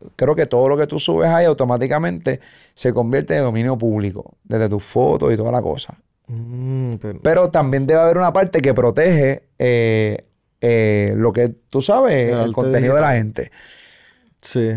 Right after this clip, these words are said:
Speaker 2: debe-,
Speaker 1: El con-
Speaker 2: be-, bregaría orientarme sobre eso.
Speaker 1: Debería, pero, pero ¿quieres demandar a Arcángel y a Yelena más viral?
Speaker 2: Sí,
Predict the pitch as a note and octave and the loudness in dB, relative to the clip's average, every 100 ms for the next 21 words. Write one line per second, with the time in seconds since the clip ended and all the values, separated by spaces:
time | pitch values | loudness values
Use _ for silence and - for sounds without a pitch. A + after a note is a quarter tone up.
0 | G#2+ A2+ A2 A2 A2+ A2+ - G#2 B2 A2+ | -6 -4 -2 0 -2 -6 -12 -12 -6 -4
1 | A2 G#2+ A2 A#2 B2 A#2+ A2 A#2 A2 A2 | -2 -2 0 0 0 -2 -2 -2 -4 -4
2 | A#2 A2+ - - G#2+ - B2+ B2 A#2+ B2 | -6 -6 -8 -12 -16 -6 0 4 4 2
3 | G2 C#3 D3 _ B2 A2+ - - A2+ G2+ | 0 -8 -20 _ -2 -2 -4 -4 -2 0
4 | A#2 D#3 E3+ C#3+ E3 D3+ A#2+ D3 E3+ C#3+ | 0 0 -2 0 0 0 0 0 2 2
5 | B2+ B2 D#3 D3+ D#3 C3+ D#3 E3+ G2 - | 0 0 0 0 0 2 0 -2 -4 -12
6 | _ _ _ _ _ _ _ _ _ _ | _ _ _ _ _ _ _ _ _ _
7 | _ _ _ _ _ - B2 A2 | _ _ _ _ _ -8 -4 -4